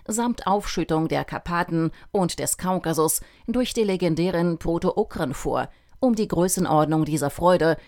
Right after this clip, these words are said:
wenigstens ansatzweise einzuschätzen. Der Hauptslogan der Feierlichkeiten: "Patriot-Lizenz als Schlüssel zum Schutz von Leben und zur Beendigung des ballistischen Terrorismus."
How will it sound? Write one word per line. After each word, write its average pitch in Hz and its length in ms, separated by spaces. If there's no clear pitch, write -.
wenigstens 208 680
ansatzweise 147 840
einzuschätzen. - 920
Der 196 320
Hauptslogan 175 720
der 135 120
Feierlichkeiten: 160 960
"Patriot-Lizenz 160 960
als 151 220
Schlüssel 165 480
zum 233 200
Schutz - 380
von 160 220
Leben 165 400
und 151 280
zur 165 140
Beendigung 170 680
des 254 160
ballistischen 160 640
Terrorismus." 175 800